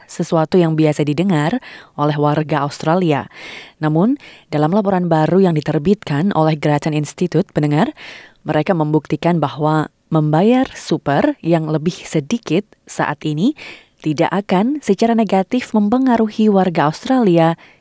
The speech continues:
ke depannya. Institut ini meminta perubahan kebijakan yang kontroversial, termasuk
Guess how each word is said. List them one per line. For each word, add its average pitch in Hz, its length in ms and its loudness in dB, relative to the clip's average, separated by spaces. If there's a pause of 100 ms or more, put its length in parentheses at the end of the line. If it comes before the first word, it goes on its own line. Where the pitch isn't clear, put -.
(120)
ke 151 80 0
depannya. 160 560 -2 (720)
Institut 247 500 2
ini 247 220 4
meminta 208 580 2
perubahan 175 480 -2
kebijakan 165 640 0
yang 160 160 2
kontroversial, 151 960 -2 (320)
termasuk 160 560 0